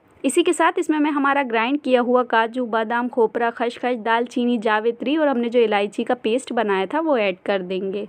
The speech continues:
यहीं इसमें मैं हमारे साबुत वाले इंग्रेडिएंट्स ऐड कर दूंगी, जिसमें इसमें मैंने मखाने ऐड कर दिए हैं।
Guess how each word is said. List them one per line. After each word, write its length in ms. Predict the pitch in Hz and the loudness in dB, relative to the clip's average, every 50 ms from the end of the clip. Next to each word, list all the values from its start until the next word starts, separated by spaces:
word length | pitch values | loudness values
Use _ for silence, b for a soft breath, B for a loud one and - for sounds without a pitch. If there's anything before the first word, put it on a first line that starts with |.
| - - | -4 0
यहीं 300 | - 254 262 294 330 339 | 2 6 6 8 8 8
इसमें 220 | 330 311 - 311 311 | 6 6 4 4 4
मैं 120 | 302 330 | 4 4
हमारे 320 | 311 320 339 277 269 294 320 | 4 4 4 2 2 2 0
साबुत 400 | - 269 226 214 226 277 269 262 | 0 0 0 2 2 2 2 2
वाले 300 | 269 262 254 285 294 285 | 2 4 4 4 2 2
इंग्रेडिएंट्स 640 | 240 220 214 208 233 226 202 247 269 294 294 311 | 0 -2 -2 -2 -4 -4 -2 0 2 2 2 4
ऐड 180 | 269 247 247 - | 2 0 0 0
कर 140 | - 240 | -2 -2
दूंगी, 320 | 220 208 220 220 226 277 320 | 0 0 -2 -4 -2 -2 -2
जिसमें 300 | 311 269 254 - 254 247 | -4 -4 -2 -2 -2 -2
इसमें 200 | 240 - 240 233 | 0 0 0 0
मैंने 220 | 233 233 233 233 | 2 2 2 2
मखाने 480 | 220 196 190 - - 220 190 190 208 233 277 | 0 0 -2 -2 -2 -2 -2 0 0 -2 -2
ऐड 220 | 269 254 247 - | -2 -2 -2 -2
कर 220 | - 240 233 226 | 0 2 2 2
दिए 260 | 220 226 226 226 226 233 | 0 0 -2 -2 -2 0
हैं। 180 | 247 277 359 | 0 0 0